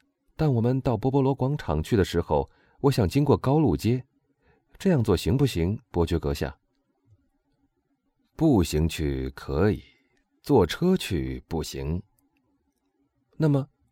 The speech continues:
我愿意步行去。”“你有很重要的事，一定要经过那条街吗？”“是的，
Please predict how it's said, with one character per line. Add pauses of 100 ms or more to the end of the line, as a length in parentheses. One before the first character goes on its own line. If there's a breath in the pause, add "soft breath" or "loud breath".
(120)
我
愿
意
步
行
去。 (1600)
”“你
有
很
重
要
的
事， (280)
一
定
要
经
过
那
条
街
吗 (1000)
？”“是
的，